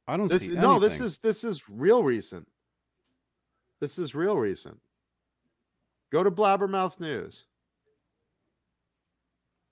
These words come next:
Speaker 1: Hmm. Okay.
Speaker 2: You got it?
Speaker 1: No, I, no, I don't see it at all. There's
Speaker 2: Like, one of the
Speaker 1: nothing.
Speaker 2: top story. It's one of the top stories.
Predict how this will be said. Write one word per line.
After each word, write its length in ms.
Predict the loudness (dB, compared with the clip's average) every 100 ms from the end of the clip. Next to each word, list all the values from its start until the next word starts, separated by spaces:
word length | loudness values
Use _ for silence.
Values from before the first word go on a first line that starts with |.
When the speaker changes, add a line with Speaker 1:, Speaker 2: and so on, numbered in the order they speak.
| _ _ _ _ _ _ _ _ _ _ _ -20 -20 _
Speaker 1:
Hmm. 640 | -18 -10 -4 0 2 0 -2 -10 _ _ _ _ _ _ _ _ _ _ _ _ _ _ _ _ _ -14 -14
Okay. 240 | -10 -12 -14 _ _ _ _ -20 _ _ _ _ _ _ _
Speaker 2:
You 120 | -6
got 220 | 0 0
it? 100 | -2 -8 _ _ -10
Speaker 1:
No, 460 | 4 10 10 10 4
I, 100 | -2
no, 140 | 4 6
I 120 | 6
don't 160 | 4 2
see 140 | 2
it 80 | 4
at 120 | 2
all. 320 | 0 -2 -8 _ _ -10
There's 160 | -6 -4
Speaker 2:
Like, 80 | 0
one 80 | 2
of 60 | 2
the 60 |
Speaker 1:
nothing. 100 | 0
Speaker 2:
top 200 | 2 0
story. 380 | 0 -2 -2 0 -4
It's 140 | -4
one 100 | -2
of 60 | 0
the 60 |
top 260 | 0 2 0
stories. 580 | -2 -4 -2 -4 -6